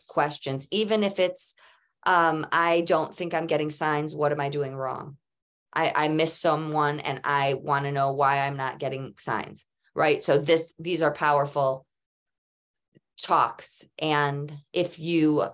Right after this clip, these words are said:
are listening to the replay, I will send you the video. So another Team Ruthless event is happening on Valentine's Day.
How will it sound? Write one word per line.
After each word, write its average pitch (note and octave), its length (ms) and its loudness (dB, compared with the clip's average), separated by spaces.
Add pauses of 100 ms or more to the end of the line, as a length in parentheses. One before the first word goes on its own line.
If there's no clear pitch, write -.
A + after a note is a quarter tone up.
are D#3 260 4
listening D3+ 300 -2
to - 80 -16
the D#3+ 80 -6
replay, F3 500 0
I D#3+ 140 4
will C#3+ 140 2
send D#3+ 540 -2 (120)
you D3+ 680 -4 (640)
the G#3+ 80 0
video. F3+ 460 0 (320)
So F3+ 760 2
another F#3+ 540 2
Team G3+ 260 -6
Ruthless F#3+ 440 -4
event F#3+ 500 -2
is F3+ 240 -2
happening E3+ 380 -2
on D#3 120 0
Valentine's F#3 680 -2
Day. F#3 400 0